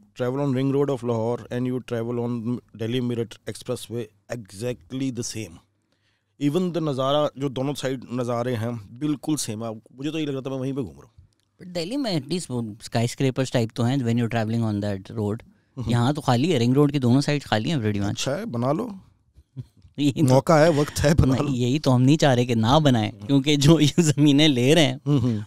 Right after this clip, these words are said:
Speaker 2: उनसे ही तो हम छुटकारा पाना चाह रहे हैं यहाँ पर।
Speaker 1: यार, उसमें तो, वो तो आपकी प्रॉब्लम है, अब मैं
Speaker 2: हम्म।
Speaker 1: तो क्या ही
Speaker 2: हाँ,
Speaker 1: बोलूँ
Speaker 2: नहीं, नहीं,
Speaker 1: उसमें।
Speaker 2: आप तो ना ही बोलें, तो
Speaker 1: हाँ,
Speaker 2: बेहतर
Speaker 1: वो
Speaker 2: है इस बारे में,
Speaker 1: हाँ,
Speaker 2: <laughs> मुझे बोलने दें।
Speaker 1: हाँ, वो प्रॉब्लम,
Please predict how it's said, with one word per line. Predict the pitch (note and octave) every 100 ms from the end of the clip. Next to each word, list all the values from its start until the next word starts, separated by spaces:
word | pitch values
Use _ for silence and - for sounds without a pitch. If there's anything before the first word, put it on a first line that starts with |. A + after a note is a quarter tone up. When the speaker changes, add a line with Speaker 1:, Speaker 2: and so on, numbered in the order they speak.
| -
Speaker 2:
उनसे | C#3 C#3+ C#3+
ही | E3+
तो | D#3
हम | C#3
छुटकारा | C3+ C3 - A#2 D3+
पाना | D#3+ B2 A#2
चाह | A2+ G2+
रहे | A2+
हैं | B2+
यहाँ | - C#3
पर। | A#2 - A#2 B2+
Speaker 1:
यार, | C3+
उसमें | C3+ - - B2+
तो, | C3 C3
वो | A#2 B2 B2+
तो | B2+
आपकी | B2 - C3
प्रॉब्लम | - A2+ A2 A#2
है, | A#2+
अब | G#2+
मैं | A2+ B2+
Speaker 2:
हम्म। | G#2+
Speaker 1:
तो | -
क्या | C3+
ही | D3+
Speaker 2:
हाँ, | F3
Speaker 1:
बोलूँ | D3 C#3+
Speaker 2:
नहीं, | G#3
नहीं, | D3
Speaker 1:
उसमें। | G#2+ G#2
Speaker 2:
आप | D3+ G3 -
तो |
ना | D#3 C#3+
ही | E3
बोलें, | B2 A#2+
तो | B2+
Speaker 1:
हाँ, | C3+
Speaker 2:
बेहतर | C3+ C#3+
Speaker 1:
वो | C3 -
Speaker 2:
है | G3
इस | C#3+
बारे | C#3 C3 C#3+ C#3+
में, | D3
Speaker 1:
हाँ, | - - - - -
Speaker 2:
<laughs> |
मुझे | D3+ D3 D3+
बोलने | C#3 B2 B2 A2+
दें। | -
Speaker 1:
हाँ, | G2+ G#2 - F#2+ _ _ _ _ _ _ _ A#2+
वो | D#3
प्रॉब्लम, | E3+ E3 G3+ F#3+ D3